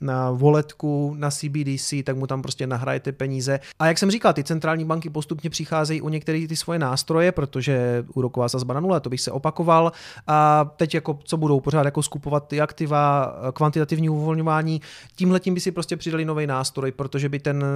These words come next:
drop těch helikopter money mohli udělat úplně jednoduše. Které další varianty, jak napumpovat do ekonomiky další peníze, jsou podle radního České národní banky naopak stále otevřené? Sazby se dají snižovat víc než na nulu,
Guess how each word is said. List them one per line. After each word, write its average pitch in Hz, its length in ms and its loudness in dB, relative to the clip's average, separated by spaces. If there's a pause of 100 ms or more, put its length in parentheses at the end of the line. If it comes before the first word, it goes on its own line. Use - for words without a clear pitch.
drop 143 540 2
těch 139 220 -2
helikopter 143 600 -2
money 139 220 -2
mohli 139 240 -4
udělat 135 200 -4
úplně 131 420 -6
jednoduše. 123 640 -4
Které 269 280 6
další 233 260 4
varianty, 180 420 2
jak 170 120 2
napumpovat 165 480 0
do 156 80 0
ekonomiky 160 460 -2
další 151 280 2
peníze, 160 340 -2
jsou 165 140 0
podle 156 280 0
radního 147 340 0
České 156 300 -4
národní 147 320 -2
banky 147 300 -4
naopak 143 360 -2
stále 151 380 2
otevřené? 143 720 -4 (340)
Sazby 190 340 4
se 214 120 4
dají 202 200 6
snižovat 180 560 4
víc 170 280 -4
než 135 200 -2
na 156 100 2
nulu, 220 400 4